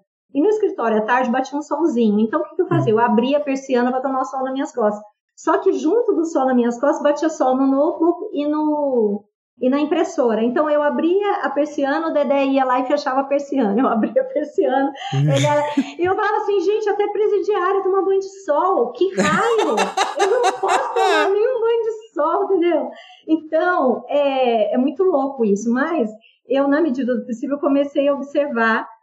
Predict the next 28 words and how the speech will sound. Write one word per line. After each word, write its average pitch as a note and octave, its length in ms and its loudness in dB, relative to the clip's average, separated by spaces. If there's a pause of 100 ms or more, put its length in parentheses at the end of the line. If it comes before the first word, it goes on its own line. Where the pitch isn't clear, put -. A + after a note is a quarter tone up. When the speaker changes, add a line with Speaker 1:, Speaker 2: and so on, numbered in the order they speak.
Speaker 1:
o A#3 80 -2
que E4 120 0
que G4 80 2
eu F#4+ 80 2
podia D#4+ 240 2
fazer C4+ 500 0
dentro D4 360 0
daquele, C4 580 -2
daquela A#3+ 440 -2 (140)
minha A#3+ 380 4
rotina C4+ 680 0
que C#4 60 -4
eu A#3 80 0
tava A#3+ 240 2
lá G3+ 320 2
no B3 80 -2
apartamento A3 580 -2 (380)
pra C4+ 180 0
ter C#4+ 180 2
mais C#4 260 2
qualidade C4+ 500 0
de D4 120 2
vida. G3 360 2 (140)
E G#4+ 480 0 (460)
coincidiu F4+ 920 0 (400)
da, C4 400 2
do C4+ 140 0
início D4+ 640 -2